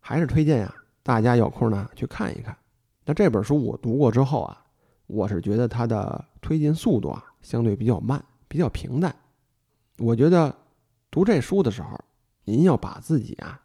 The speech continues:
带到这个侦探形象里面去，你去了解了解这个成年人的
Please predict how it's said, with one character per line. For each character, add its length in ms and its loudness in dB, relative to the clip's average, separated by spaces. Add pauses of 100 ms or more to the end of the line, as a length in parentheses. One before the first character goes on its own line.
(400)
带 220 -2
到 140 -2
这 140 -2
个 260 -10 (380)
侦 200 -2
探 180 -2
形 280 -6
象 160 -4
里 100 -14
面 160 -18
去， 180 -20 (920)
你 140 2
去 160 2
了 240 2
解 140 2
了 180 0
解 120 0
这 160 -2
个 260 -6 (520)
成 300 -2
年 160 2
人 160 0
的 220 0